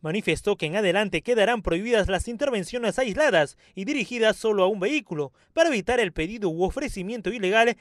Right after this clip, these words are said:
de dinero a los efectivos de la Policía Nacional, debido a que ahora cuentan con un modelo único de intervención denominado operativo Bloqueo en Cápsula, que consiste en la intervención simultánea de diez autos en determinado punto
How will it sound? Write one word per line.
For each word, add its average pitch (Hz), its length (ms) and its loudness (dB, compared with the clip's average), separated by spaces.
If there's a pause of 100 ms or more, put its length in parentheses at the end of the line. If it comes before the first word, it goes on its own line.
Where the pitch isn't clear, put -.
(160)
de 254 140 -6
dinero 220 380 2
a 165 40 2
los 202 180 -2
efectivos 214 580 -2
de 214 80 0
la 262 100 0
Policía 220 480 -6
Nacional, 170 500 -2 (300)
debido 175 340 0
a 147 60 -2
que 160 120 -6
ahora 220 340 2 (260)
cuentan 294 460 -2
con 170 140 -2
un 269 140 -4
modelo 196 380 2
único 214 320 -4
de 156 80 -2
intervención 233 720 -2 (200)
denominado 240 640 0
operativo 247 720 0 (200)
Bloqueo 185 580 0
en 175 80 -6
Cápsula, 160 640 -4 (200)
que 269 140 -10
consiste 202 520 -4
en 156 40 -10
la 151 60 -8
intervención 190 600 -6
simultánea 214 760 -4 (200)
de 180 140 2
diez 247 380 -2
autos 247 500 0 (200)
en 285 220 -4
determinado 208 640 -2
punto 220 440 -4